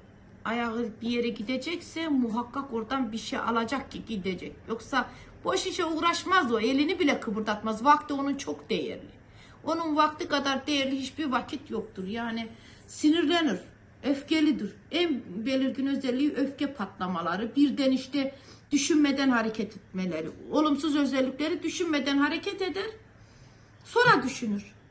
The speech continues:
Yani hemen enerji. Enerji zaten Mars. Mars. Mars'tan ne bekliyorsun işte? Savaşacak,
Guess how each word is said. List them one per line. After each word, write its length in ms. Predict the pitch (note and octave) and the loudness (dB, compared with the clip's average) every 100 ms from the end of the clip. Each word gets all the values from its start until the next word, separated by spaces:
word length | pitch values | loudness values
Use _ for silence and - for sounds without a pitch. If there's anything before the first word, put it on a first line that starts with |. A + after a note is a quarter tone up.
| - - - | -20 -20 -6
Yani 360 | A#3 B3 C4 | -2 2 2
hemen 220 | G4 G#4 G4 | 2 -2 -4
enerji. 560 | F#4 F4+ F4 A#3 F#3+ F#3 - - | 0 0 0 0 -4 -10 -10 -4
Enerji 360 | C4 C#4+ C#4 | 0 0 -2
zaten 400 | C4+ A3+ - A3 | -4 -6 -6 -4
Mars. 320 | A3+ C#4+ C4 - - - - - - - - - - - | 2 2 2 -8 -20 -20 -20 -20 -20 -20 -20 -20 -20 -2
Mars. 300 | C4 C4+ - - - - - - - | 2 2 -2 -16 -20 -20 -20 -20 -10
Mars'tan 420 | G#2+ A#2 - B3+ | -8 -6 -2 0
ne 140 | C4 A#2 | 0 0
bekliyorsun 540 | - - F3+ - F3 | -6 -6 -8 -6 -10
işte? 380 | F3 - - E3+ - - | -10 -10 -12 -12 -16 -20
Savaşacak, 760 | - C4 B3 A#3+ A3+ F#3+ F3+ | -8 -2 -2 -2 -4 -4 -6